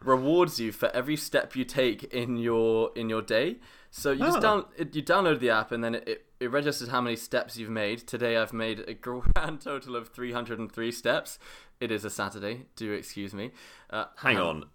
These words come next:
Speaker 2: Sorry. Let's just pause right there. So it is four thirty P M in
Speaker 1: <laughs>
Speaker 2: Berlin on a Saturday afternoon, and Laszlo, you've done three hundred
Speaker 1: I really,
Speaker 2: steps.
Speaker 1: really wish I <laughs> hadn't said the number.
Speaker 2: What have you done? You've got out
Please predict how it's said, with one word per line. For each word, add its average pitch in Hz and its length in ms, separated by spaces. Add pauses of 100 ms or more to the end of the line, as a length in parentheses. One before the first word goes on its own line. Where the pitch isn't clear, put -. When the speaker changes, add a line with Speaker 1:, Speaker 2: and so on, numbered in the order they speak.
Speaker 2:
Sorry. 80 560
Let's 113 300
just 110 180
pause 87 420
right 90 300
there. 62 300
So - 140
it 117 180
is 123 120
four 147 440
thirty 95 760
P - 340
M - 80
in 523 440
Speaker 1:
<laughs> - 0
Speaker 2:
Berlin 82 480
on 82 220
a 85 60
Saturday 104 520
afternoon, 90 360
and - 260
Laszlo, 101 400
you've 110 200
done 101 180 (160)
three 131 460
hundred 147 460
Speaker 1:
I 156 40
really, 156 80 (340)
Speaker 2:
steps. - 240
Speaker 1:
really 143 340
wish 143 320
I 143 100
<laughs> - 160
hadn't 180 320
said 165 300
the 165 80
number. 156 440 (260)
Speaker 2:
What 392 220
have 403 100
you 285 100
done? 359 440
You've 127 200
got 214 160
out 202 160